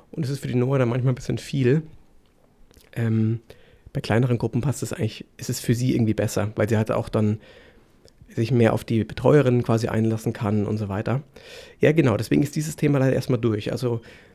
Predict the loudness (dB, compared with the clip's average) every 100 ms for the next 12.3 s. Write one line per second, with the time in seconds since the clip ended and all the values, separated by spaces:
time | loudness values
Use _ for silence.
0 | _ -4 0 2 2 2 0 -4 -4 0
1 | 2 2 2 0 0 0 2 2 0 -6
2 | -2 2 2 0 0 0 0 0 2 2
3 | 0 -2 -2 -2 -2 0 -2 -4 -4 -2
4 | -2 0 0 0 0 0 0 0 2 2
5 | 0 -4 -18 -18 -2 0 2 0 0 -2
6 | -2 -8 -6 -2 0 2 0 -2 0 0
7 | -2 -6 -12 -8 -6 -6 -6 -4 -4 -2
8 | -2 -2 0 2 2 2 -2 -6 -20 -20
9 | -6 0 0 0 -2 2 2 0 -2 -2
10 | -4 -4 -6 -6 -4 -4 -2 -2 -2 -2
11 | -4 -6 -2 -2 0 -6 -10 _ _ -2
12 | -2 -2 -6